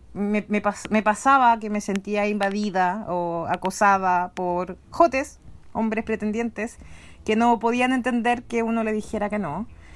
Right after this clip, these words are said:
Eh, además, la película también muestra escenas no solamente de acoso por, por parte de su pretendiente, sino que también de acoso por, por un hombre en la calle, eh, que la, que le tira un piropo. Eh,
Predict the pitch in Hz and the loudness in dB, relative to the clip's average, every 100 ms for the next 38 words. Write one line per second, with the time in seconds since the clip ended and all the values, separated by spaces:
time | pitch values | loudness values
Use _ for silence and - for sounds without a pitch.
0 | - - - - 196 196 190 202 202 220 | -20 -20 -20 -6 0 2 4 4 2 0
1 | 240 240 214 208 214 220 214 208 214 220 | 2 0 0 -2 0 0 0 0 0 0
2 | 220 226 220 220 247 277 254 262 262 240 | 0 2 4 2 2 2 2 2 4 4
3 | 233 254 - 254 240 233 226 220 208 - | 4 -4 -2 -2 0 0 0 0 -4 -2
4 | 214 208 - - - 202 214 214 220 220 | -4 -4 -10 -20 -4 2 2 2 0 0
5 | 202 190 185 202 311 277 - 208 214 208 | 0 -2 0 2 2 0 -2 -2 0 -2
6 | 208 202 208 208 202 196 185 214 226 202 | -2 0 -2 -2 0 -2 -2 -4 -4 -6
7 | 190 175 - 196 202 208 208 185 202 254 | -6 -8 -4 -2 0 0 2 2 4 4
8 | 226 190 294 - _ - _ - - - | 4 -2 -4 -8 _ -20 _ -20 -20 -20
9 | - - - - 190 180 175 170 185 180 | -20 -20 -8 -2 0 0 0 -2 0 0
10 | - 196 180 220 214 185 202 254 - 185 | 0 0 2 2 2 6 6 6 6 2
11 | 302 - - - - - - - - - | 2 -4 -20 -20 -20 -20 -20 -20 -20 -20
12 | - - - - - - - - - - | -20 -20 -20 -20 -20 -20 -20 -20 -8 2
13 | 190 185 180 175 170 165 | 4 4 4 2 0 -2